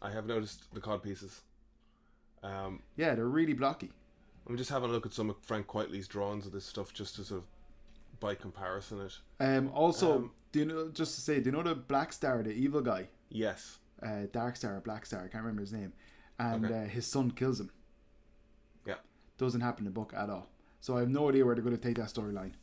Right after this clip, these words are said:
Speaker 1: Yeah, see, I'm, I read the first couple of issues of the book, and I, I don't know if I, I moved or I stopped buying comics for a while or whatever.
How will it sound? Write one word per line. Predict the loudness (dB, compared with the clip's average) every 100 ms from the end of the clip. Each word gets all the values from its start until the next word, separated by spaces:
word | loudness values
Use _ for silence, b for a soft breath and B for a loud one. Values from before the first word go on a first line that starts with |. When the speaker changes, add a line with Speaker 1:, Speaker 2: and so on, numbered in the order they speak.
| -20 -10
Speaker 1:
Yeah, | 4 6 8 6
see, | 4 2 2 -2
I'm, | 0 0 4
I | 4
read | 6 6 6
the |
first | 2 -2
couple | 0 0 2
of |
issues | 0 -2 -4
of |
the | -2
book, | -4 -4
and | -6 -6 -8 -10
I, | -10 -8 -6
I |
don't | -4 -4
know | -4
if | -2
I, | -2 -4 -8 -14 -10
I | -6
moved | 0 4 4 2
or | -2
I |
stopped | -2 -4 -4
buying | -6
comics | -6 -6 -6 -4
for | -2
a |
while | 0 -2 -2
or |
whatever. | -2 -4 -4 -6